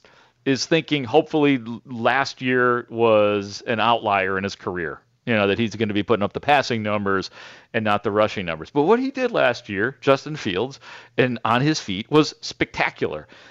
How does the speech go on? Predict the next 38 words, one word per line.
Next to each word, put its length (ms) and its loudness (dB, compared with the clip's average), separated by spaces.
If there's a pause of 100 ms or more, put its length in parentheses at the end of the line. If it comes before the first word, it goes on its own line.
(180)
And 520 2
you 340 -8
could 260 -2
make 180 2
a 60 -2
case 320 -2
that 180 4
some 340 2
of 200 4
what 260 4
he 140 -4
was 360 -4
seemingly 440 2
f-, 240 -10 (160)
had 420 0
to 80 -2
do 400 -4 (300)
a 80 6
lot 200 8
of 60 -2
the 80 -4
times 320 0
with 120 -4
that 220 0
offense 640 -4 (360)
was, 720 4 (200)
was 340 4
to 160 -4
run, 320 -2
that 320 2
it 200 -2
hurt 280 0
him 160 -2
towards 320 -2
the 140 -2
end 120 2
of 100 -10
games, 360 -2